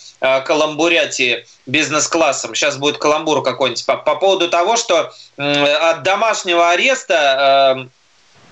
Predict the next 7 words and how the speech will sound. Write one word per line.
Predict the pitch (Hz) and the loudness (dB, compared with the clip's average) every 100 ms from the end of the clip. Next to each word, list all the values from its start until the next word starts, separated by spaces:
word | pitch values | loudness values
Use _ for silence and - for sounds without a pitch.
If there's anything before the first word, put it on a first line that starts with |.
| - - - | -20 -12 -4
э, | 135 | -2
Семен | 127 175 185 | 0 0 -2
Слепаков | 190 185 180 220 - | -2 -2 0 0 -2
пришел | 180 165 220 190 | -2 0 2 0
к | 139 | 0
домашнему | 180 190 185 214 196 | -2 0 -2 -2 0
аресту. | 208 240 285 254 - - 113 | 0 2 2 0 -2 -10 -12